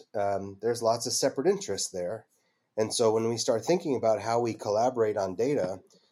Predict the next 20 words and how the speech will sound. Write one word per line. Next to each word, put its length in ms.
it's 200
not 180
like 180
we 140
have 260
just 260
one 420
single 520
port 400
authority 680
that 120
has 240
access 460
to 220
and 120
control 560
over 260
all 140
the 80
data. 420